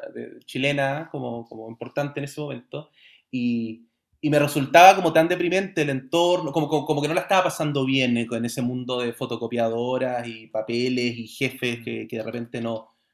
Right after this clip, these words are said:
no entendemos o qué sé yo. Y me pasó que empecé a ver The Office y, y si bien al principio me generaba cierto rechazo como, como la estética, como tan bien lograda de ese mundo, como, como los personajes,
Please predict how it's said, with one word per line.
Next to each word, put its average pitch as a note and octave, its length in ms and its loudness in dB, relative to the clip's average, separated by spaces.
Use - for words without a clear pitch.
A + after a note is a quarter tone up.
no B2+ 80 -4
entendemos C#3 600 4
o A#2+ 260 0
qué C#3 80 -10
sé C#3 140 -6
yo. D3 340 -4
Y D3 40 -2
me C#3 100 0
pasó D3 220 2
que G3+ 80 0
empecé F3+ 320 -2
a F3 40 4
ver F#3+ 160 6
The F#3+ 80 -2
Office F#3+ 460 -6
y, C#3+ 240 -4
y C3+ 60 -8
si C3+ 160 -4
bien D3+ 180 -2
al F#3 80 -2
principio E3+ 340 -8
me E3+ 120 -4
generaba C3 420 -2
cierto D3+ 400 -8
rechazo C3+ 640 -4
como, A2 480 -8
como A2 240 -6
la G#2+ 80 -8
estética, D#3 560 -6
como A#2 200 -6
tan C3 160 -4
bien C#3+ 180 -4
lograda C3 600 -2
de B2+ 60 -6
ese B2+ 140 -14
mundo, C3 400 -6
como, A2+ 300 -10
como A#2+ 180 -6
los A#2 120 -4
personajes, C#3 640 -4